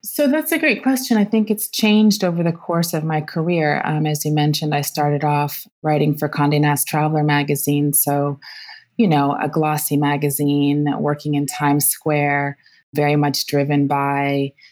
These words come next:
the tastes of advertisers and, you know, sort of mainstream cultural ideals and perceptions of what's relevant. And I have to say, I learned there how to be a good researcher and reporter, you know, the economy of words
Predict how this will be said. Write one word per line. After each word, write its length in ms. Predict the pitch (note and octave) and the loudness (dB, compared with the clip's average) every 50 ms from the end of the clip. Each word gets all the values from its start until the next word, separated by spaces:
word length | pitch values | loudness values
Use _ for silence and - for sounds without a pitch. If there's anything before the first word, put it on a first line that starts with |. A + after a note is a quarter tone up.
| _ - | _ -6
the 60 | C#3+ | -6
tastes 400 | C3 - - D3+ C#3+ C#3 - - | -4 -2 -2 0 0 0 0 -2
of 120 | D3+ - - | -4 -4 -2
advertisers 1120 | - C#3+ C#3 C#3 C#3+ D3 C#3+ - - C#3+ C3+ C3+ C3+ C3 - C3+ C3+ C3+ C3+ C#3 C3+ - | -2 -2 -2 -2 -4 -4 -6 -4 -4 -4 -2 -2 -2 -2 -2 -2 -2 0 0 -2 -2 0
and, 240 | C3+ C3+ C3+ C3+ C3 B2+ - _ _ - - _ _ _ | 2 2 4 4 2 0 -2 _ _ -20 -20 _ _ _
you 80 | - D3+ | -2 0
know, 80 | C#3+ C#3+ | 0 0
sort 180 | - D#3+ D3 | 0 0 0
of 80 | C#3+ C3+ | 0 2
mainstream 800 | D3 D3+ D3+ C#3 C#3+ C#3 C#3 C#3 - - - D3 C#3 C#3 D3 | 4 4 4 6 6 4 4 2 0 -4 -2 0 2 2 2
cultural 720 | C#3 - - C#3+ C#3+ - - - D3 C#3+ C#3 C3+ C#3 C3+ C#3 - _ _ - | 0 -2 -4 -4 -2 -2 -2 -2 -2 -2 0 0 -2 -4 -6 -8 _ _ 0
ideals 680 | D3+ D3+ C#3+ C#3 D3+ C#3+ C#3+ C#3+ C#3+ C#3 C#3 C#3 - | 0 2 2 2 2 2 4 4 2 2 0 0 0
and 120 | C#3+ C#3+ C#3 | -2 -2 0
perceptions 640 | D3+ C#3+ - - C#3 C3+ - - - D3 C#3 C3+ | -2 -4 -4 -4 -6 -6 -6 -4 -4 -4 -2 -2
of 80 | C#3 C3+ | -4 -4
what's 300 | C#3+ C3+ A#2+ - - - | -4 -6 -6 -6 -4 -2
relevant. 640 | D3 C#3+ C#3+ C#3+ D3 D3 D3 C#3 C#3 C#3 C#3 C3+ - - - _ - | 0 2 2 2 0 0 0 0 2 0 0 -2 -6 -12 -18 _ -4
And 220 | F3+ F#3 G3 - | -2 0 0 0
I 220 | - G3 G3 - - - | 0 -2 -2 -4 -6 -4
have 180 | - G#3 G#3+ G#3 | -2 -2 0 0
to 80 | G#3 F3 | 0 -2
say, 160 | E3+ - F#3 | 0 0 0
I 140 | F3 E3 E3 | 0 0 0
learned 600 | E3 D#3+ D#3+ D#3+ D#3+ E3 E3 E3 E3 E3+ E3+ - _ - | 0 0 0 0 0 0 0 0 0 -2 -4 -6 _ -4
there 340 | D#3+ D#3+ D#3+ D3+ D3+ D3+ | -2 0 2 2 2 0
how 160 | D3 D3 D3 C#3+ | 0 -2 -2 -2
to 80 | D3 | -2
be 180 | D3 D3+ D3 C#3+ | -2 0 0 0
a 120 | C#3 C#3 C#3 | -2 -2 -2
good 500 | - D3+ C#3+ C#3+ C#3 C#3 C#3 - - - _ - | 0 0 2 2 2 0 -2 -4 -10 -14 _ -10
researcher 840 | D#3 D#3 D#3 D#3 E3+ E3+ E3 D#3+ - - D3+ C#3+ D3 - - D#3 D3 | -6 -4 0 2 4 4 4 2 2 0 0 0 0 -2 -2 0 0
and 160 | D3 D3 D3 | 2 2 2
reporter, 680 | D3 C#3 C#3+ _ _ D#3 D3 D3 C#3+ D3 C#3+ C#3+ C#3+ C#3+ | 0 -2 -4 _ _ -2 -2 0 0 0 0 0 0 0
you 100 | D3 C#3+ | 0 0
know, 140 | C#3+ C#3 | 0 0
the 80 | C#3+ C#3 | 0 -2
economy 500 | C3+ - - - D3+ D3 C#3+ C#3+ D3 C#3+ | -2 -4 -4 -2 0 0 2 2 2 0
of 160 | C#3 C#3+ C#3 | 0 -2 -2
words 640 | C#3+ C#3+ C#3 C#3 C#3 C#3 C#3+ C#3 C#3 - - - - | 0 0 0 2 2 2 0 0 -2 -4 -10 -16 -18